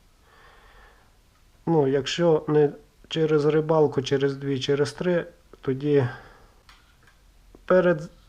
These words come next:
відкриттям сезону і після закриття бажано почистити. Тому що воно, коли стоїть, воно кристалізується на колечках. Ну, я так думаю. І тоді воно буде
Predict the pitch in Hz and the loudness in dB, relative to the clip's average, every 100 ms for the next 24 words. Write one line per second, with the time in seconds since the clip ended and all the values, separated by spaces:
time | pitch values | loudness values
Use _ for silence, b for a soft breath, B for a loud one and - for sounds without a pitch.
0 | _ 180 165 160 165 160 165 170 156 - | _ -4 -2 -2 -2 -2 0 2 2 0
1 | 151 147 151 143 143 151 156 143 123 - | -4 2 4 4 2 0 -4 -4 -4 -6
2 | 147 - 131 123 127 127 131 151 139 123 | -6 -2 -4 -2 -4 -4 -6 -4 -4 -2
3 | 123 113 113 113 123 - 120 - - - | -2 -2 -6 -8 -10 -10 -10 -10 -18 -18
4 | - 147 151 - 151 147 139 147 143 127 | -10 -8 -6 -2 2 2 0 -2 -2 -4
5 | - 175 190 190 131 135 135 131 120 B | -8 -4 -4 -4 -4 -2 -2 -2 -4 B
6 | B - 131 - 143 147 147 160 156 131 | B -10 -10 -6 -4 -4 -4 0 0 0
7 | 135 127 123 127 120 117 - 123 117 B | 0 0 -2 -2 0 0 -4 -8 -8 B
8 | B B B B B B B B B B | B B B B B B B B B B
9 | B B B - - _ _ _ 156 147 | B B B -20 -20 _ _ _ -6 -4
10 | 120 117 127 123 123 110 110 113 113 110 | -2 -2 -2 -2 -4 -8 -6 -4 -4 -6
11 | 120 120 - 143 175 165 B B B B | -8 -10 -10 -8 -4 -4 B B B B
12 | B B - 131 139 127 127 123 | B B -12 -8 -8 -6 -4 -4